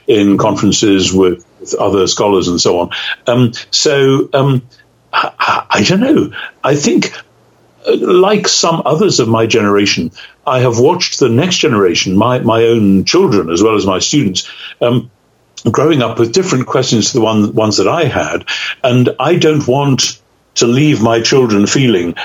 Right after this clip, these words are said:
"Oh, well, Dad was muttering about all that stuff and we have no idea what that was about. We're just living our own lives, um,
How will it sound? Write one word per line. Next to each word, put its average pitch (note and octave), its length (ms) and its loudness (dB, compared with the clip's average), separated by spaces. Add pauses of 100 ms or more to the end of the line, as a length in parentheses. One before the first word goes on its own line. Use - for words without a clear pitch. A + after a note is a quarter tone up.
(120)
"Oh, B2 140 0
well, G#2 240 2
Dad G#2+ 300 0
was F#2+ 160 2
muttering G#2 320 0
about F#2+ 300 0
all G#2 120 2
that G2 180 0
stuff G2 320 -2
and A2 80 0
we G2 100 2
have F#2+ 120 0
no A2 220 2
idea F#2 200 2
what F#2 180 0
that G2+ 100 0
was G2 120 2
about. G2 280 0
We're A2+ 160 2
just F#2+ 180 -2
living F#2 200 0
our F#2 180 2
own F2+ 140 0
lives, F2+ 440 0
um, F#2 360 0